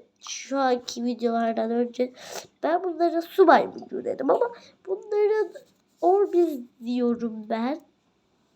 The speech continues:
Yani Orbis de diliyor aslında. Bence Orbis, hatta ikisi de deniyor bence de, bilmiyorum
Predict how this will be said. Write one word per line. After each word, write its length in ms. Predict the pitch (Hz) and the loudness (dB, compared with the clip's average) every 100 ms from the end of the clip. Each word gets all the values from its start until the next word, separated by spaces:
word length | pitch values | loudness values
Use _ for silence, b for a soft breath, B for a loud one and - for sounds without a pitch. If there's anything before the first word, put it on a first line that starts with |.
| _ _ _ | _ _ _
Yani 240 | 233 233 247 | -2 0 4
Orbis 540 | 294 311 254 240 196 | 6 6 2 -2 -2
de 200 | 220 214 | -4 -4
diliyor 340 | - 214 226 | -8 -2 2
aslında. 840 | 208 220 - - - _ 240 320 370 B B B - _ 240 _ _ _ _ - | 2 -2 -8 -20 -20 _ 4 4 0 B B B -20 _ -20 _ _ _ _ -4
Bence 260 | 427 440 349 - | -4 -2 -4 -2
Orbis, 580 | - 349 277 285 285 - B B B | 4 4 4 -2 -6 -10 B B B
hatta 240 | - - | 0 0
ikisi 460 | - 269 - - 349 | 0 -4 -8 -6 4
de 220 | 320 208 | 4 6
deniyor 500 | 269 262 277 330 285 | 2 2 4 6 6
bence 540 | 226 208 220 - 285 | 2 -2 -8 -12 -6
de, 160 | 247 226 | -6 -6
bilmiyorum 680 | 254 269 233 233 214 247 | -6 -6 -4 -4 -2 -6